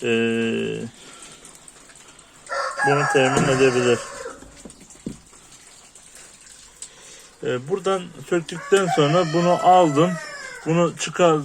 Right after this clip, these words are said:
asıldığımda, bir kuvvet uyguladığımda hemen, e, zaten elime geldi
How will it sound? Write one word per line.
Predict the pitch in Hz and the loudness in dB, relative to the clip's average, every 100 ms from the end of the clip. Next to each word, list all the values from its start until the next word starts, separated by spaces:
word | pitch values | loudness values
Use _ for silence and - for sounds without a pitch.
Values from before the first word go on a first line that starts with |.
| 127 156 - - 175 | -6 -10 -10 -4 0
asıldığımda, | 175 160 156 135 127 131 127 | 0 2 0 0 -2 -2 -2
bir | 139 143 - - | 0 -2 -4 -8
kuvvet | 143 147 147 - - - - - - | -2 0 -2 -4 -18 -20 -20 -16 -6
uyguladığımda | 165 160 156 143 127 123 123 165 180 | -4 0 2 2 0 -6 -4 -4 -2
hemen, | 165 147 160 170 - - - - - | -4 -4 -4 -6 -12 -20 -20 -20 -8
e, | 127 127 127 131 | -2 0 0 2
zaten | 139 151 147 | 2 2 -4
elime | 135 123 131 147 | -2 -2 -2 2
geldi | 131 127 120 120 | 4 4 0 -6